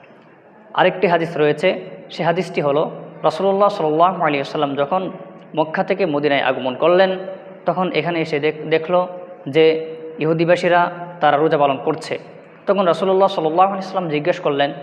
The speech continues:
"তোমরা কিসের রোজা রাখছ বা কী জন্য রোজা রাখছ?" তখন তারা বলল যে এই দিনে আল্লাহ পাক রব্বুল ইজ্জাত হযরতে মূসা আলাইহিস সালাতু ওয়াস সালাম এবং তার জনগোষ্ঠীকে ফেরাউনের, ফেরাউনের আযাব থেকে, ফেরাউনের শাস্তি থেকে রক্ষা দিয়েছিল বিধায়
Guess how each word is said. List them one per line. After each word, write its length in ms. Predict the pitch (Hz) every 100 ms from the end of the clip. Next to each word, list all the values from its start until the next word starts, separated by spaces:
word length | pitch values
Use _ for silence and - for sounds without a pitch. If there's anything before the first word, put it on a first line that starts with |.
| - -
"তোমরা 200 | 202 196
কিসের 280 | 190 196 202
রোজা 200 | 165 147
রাখছ 240 | 135 -
বা 220 | 127 131 143
কী 180 | 196
জন্য 200 | 190 196
রোজা 200 | 160 143
রাখছ?" 300 | 131 131 - 123 - - - -
তখন 260 | 190 196 190
তারা 500 | 165 160 160 - - -
বলল 340 | 143 151 175 - - - -
যে 100 | 160
এই 220 | 190 208
দিনে 220 | 196 196
আল্লাহ 340 | - 165 196 196
পাক 160 | 196 -
রব্বুল 240 | 147 143
ইজ্জাত 340 | 139 143 175 170 - - - -
হযরতে 300 | 175 180 175
মূসা 360 | 165 151 190
আলাইহিস 340 | 175 175 180 -
সালাতু 300 | 185 180 185
ওয়াস 140 | 185
সালাম 200 | 185 175
এবং 200 | 143 139 135
তার 400 | 143 139 135 131
জনগোষ্ঠীকে 840 | 165 180 180 - 196 196 202 196 - - - -
ফেরাউনের, 340 | 170 170 180 170 - - - - - - - - -
ফেরাউনের 600 | 175 180 180 180 180 - - -
আযাব 240 | 151 151 170 -
থেকে, 320 | 180 175 180 - -
ফেরাউনের 280 | 160 156 160
শাস্তি 320 | 156 165 -
থেকে 220 | 170 175 156
রক্ষা 240 | 151 165
দিয়েছিল 340 | 160 202 185
বিধায় 380 | 156 170 175 180